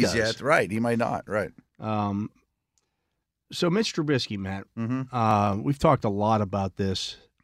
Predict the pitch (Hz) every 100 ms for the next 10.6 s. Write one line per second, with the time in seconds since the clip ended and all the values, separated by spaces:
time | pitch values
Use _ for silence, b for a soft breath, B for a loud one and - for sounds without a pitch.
0 | _ 107 101 107 104 92 95 92 87 -
1 | _ _ _ _ _ _ _ _ _ _
2 | _ _ - 110 135 92 127 123 107 95
3 | 107 101 95 - _ _ _ - 139 -
4 | - 135 135 214 285 156 127 143 117 101
5 | 98 - _ _ _ _ _ _ - 113
6 | 143 175 165 - 131 110 123 131 - 110
7 | 101 101 143 - 117 - - b b _
8 | _ _ _ _ _ 113 123 165 156 139
9 | 127 120 139 143 131 127 120 123 123 123
10 | 113 120 113 - -